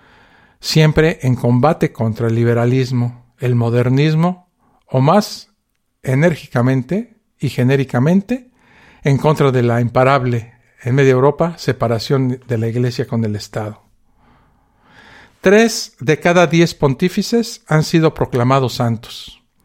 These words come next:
entre los que figuran León primero y Celestino quinto en mil trescientos trece. En todo el segundo milenio fueron elevados a los altares cinco papas,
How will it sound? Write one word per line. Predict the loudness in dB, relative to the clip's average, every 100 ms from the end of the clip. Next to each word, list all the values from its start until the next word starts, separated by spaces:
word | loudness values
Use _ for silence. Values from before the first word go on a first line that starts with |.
| _ _ -4
entre | -2 0 0
los | 0
que | -2
figuran | -2 0 2 2 0 _
León | 0 0 2
primero | 0 2 2 0 -2 _ _
y | -8
Celestino | -4 -4 -2 -2 -2 0
quinto | 0 0 -2 -6 -6
en | -2 0
mil | 0 -2
trescientos | -4 -6 -4 -6 -4 -10 -8
trece. | -6 -4 -4 -10 -14 _ _ _ _ _ _ _ _ -20 -20 -20 -20 -6
En | 0
todo | 2
el | 2
segundo | 2 4 4
milenio | 4 2 4 4 2 -2 _ _ _ _ _ _ _ _ _ _
fueron | 0 2 4 4
elevados | 4 4 4 2 2
a | -2
los | -2 -2
altares | -2 0 2 2
cinco | 0 -2 0 0
papas, | 0 -2 -8 -10 -16 -20